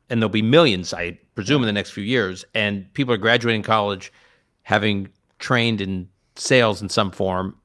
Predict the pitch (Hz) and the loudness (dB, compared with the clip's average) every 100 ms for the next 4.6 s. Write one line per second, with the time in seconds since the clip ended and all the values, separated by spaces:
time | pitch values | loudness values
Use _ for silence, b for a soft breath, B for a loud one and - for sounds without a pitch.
0 | - 98 101 107 104 95 - 104 98 92 | -4 -2 2 2 2 -2 -6 -6 -6 -8
1 | 90 92 95 92 87 101 101 - 92 - | -8 -8 -8 -10 -6 -4 -4 -6 -10 -12
2 | 92 _ 107 95 101 90 104 98 95 95 | -16 _ -6 -2 -4 -2 -4 -2 -6 -6
3 | 90 101 101 92 95 101 92 98 95 92 | -6 -4 -4 -6 -6 -6 -6 -8 -8 -8
4 | 92 104 - 151 85 67 | -8 -6 -2 -2 -2 -12